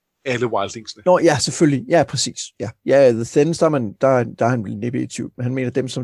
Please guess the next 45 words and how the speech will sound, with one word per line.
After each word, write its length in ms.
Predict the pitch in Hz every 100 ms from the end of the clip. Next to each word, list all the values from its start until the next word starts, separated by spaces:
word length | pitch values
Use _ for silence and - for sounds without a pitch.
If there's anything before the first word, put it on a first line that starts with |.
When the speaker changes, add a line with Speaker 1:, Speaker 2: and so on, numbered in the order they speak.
| 123
Speaker 2:
John 180 | 107 104
har 180 | 117 127
rekrutteret. 640 | 120 113 - - - - _ _ _ - - -
Speaker 1:
Ja. 60 | - - _ _ _ _ _ 170
Speaker 2:
Og 140 | -
inden 280 | 214 214 226
vi 60 | 214
skal 180 | - 185
tale 360 | - 110 107 -
om 200 | 107 110 - 131
det 80 |
her 60 | 110
kapitel, 340 | 113 117 87
så 140 | - 160
skal 200 | - 170
vi 60 | 156
lige 580 | 151 180 180 196 269 - -
runde 540 | - 123 135 143 156 - _ _ _ _ _ -
den 140 | - -
afstemning, 480 | 208 185 180 143 120
vi 60 |
har 60 | 107
haft 260 | 123 123 -
inde 220 | 135 139
i 20 | 160
vores 200 | 127 -
Facebook-gruppe, 500 | 202 - 196 170 190
som 180 | 147
selvfølgelig 320 | 160 135 139 135
hedder 200 | - 147 -
Noget 140 | 131
med 60 | 127
Drager, 240 | - - - - - _ _ -
øh, 420 | 135 123 117 - - 185 139
hvor 220 | 170 - 175
vi 220 | 156 131 - _ _ _ 143
i 60 |
forhold 300 | 123 131 135
til 140 | - 117
vores, 360 | 110 110 -
øh, 160 | - 117
snak 260 | - 98
fra 60 | 123
sidste 260 | - - 180
afsnit, 320 | 147 180